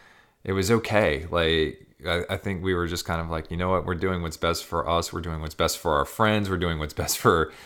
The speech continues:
you know, just anybody who's in our path." And, and, you know, I think that's what made things a little bit easier. It was just like, "You know what? We're, we're, we're in this situation. There's nothing we can do about it, but you know what? Let's just make sure that we're doing the best thing for, for everyone." And,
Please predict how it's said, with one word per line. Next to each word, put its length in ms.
you 80
know, 100
just 240
anybody 400
who's 140
in 80
our 120
path." 380
And, 140
and, 260
you 60
know, 100
I 60
think 240
that's 260
what 140
made 280
things 220
a 60
little 300
bit 180
easier. 420
It 40
was 100
just 220
like, 200
"You 80
know 180
what? 360
We're, 200
we're, 200
we're 140
in 100
this 160
situation. 920
There's 180
nothing 300
we 100
can 200
do 200
about 340
it, 200
but 240
you 80
know 160
what? 240
Let's 240
just 180
make 140
sure 220
that 300
we're 180
doing 340
the 60
best 300
thing 160
for, 300
for 160
everyone." 520
And, 180